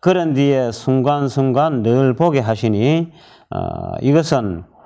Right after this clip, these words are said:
화가 광미 주림신이 관찰하였네. 중생의 문제를 우리가 미혹과 또 업장과 고통이라고 하는 것입니다.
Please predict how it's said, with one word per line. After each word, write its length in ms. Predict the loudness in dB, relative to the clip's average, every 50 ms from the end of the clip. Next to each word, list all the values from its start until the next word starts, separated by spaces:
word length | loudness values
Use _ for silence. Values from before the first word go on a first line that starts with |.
| -20 -20
화가 680 | -6 0 2 2 2 2 0 2 2 2 2 2 0 0 0
광미 760 | 0 0 0 0 0 0 2 2 2 2 0 -2 -4 -8 -12 _ _ _ _ -20 -10
주림신이 760 | -4 0 2 2 2 2 0 0 0 0 0 0 0 -2 -4 -2
관찰하였네. 1120 | -2 -2 -2 0 0 -2 0 0 0 -2 -2 -2 -2 -2 -2 -2 -4 -4 -6 -8 -12 -16 _ _ _ _ _ _ _ _ _ _ _ _ _ _ _ _ _ _ _ _ _ -20 -20 _ -20 -20 -20 -20 -20 -20 -20 -20 _ -2
중생의 560 | 0 2 2 4 4 2 2 4 2 2 2
문제를 920 | 2 2 2 2 2 2 2 2 2 0 0 0 0 0 -2 -2 -2 -2 -2
우리가 640 | 0 0 2 2 2 2 2 2 0 -2 -6 -10 -14 -20 -20 -20 -20 _ _
미혹과 960 | -4 0 2 4 4 4 2 0 -2 -6 -8 -2 0 0 0 0 -4 -8 -14 -20 -20 -20 -10 _
또 320 | 0 2 2 2 2 0 0
업장과 1000 | 0 -2 -2 -2 -2 0 0 0 0 0 0 2 2 0 0 -2 -6 -8 -10 -12 _ _ _ _ -2
고통이라고 580 | -2 -2 -2 0 -2 0 0 0 0 -2 -2
하는 220 | -4 -4 -6 -6 -8
것입니다. 540 | -8 -10 -10 -12 -12 -12 -12 -14 -18 -18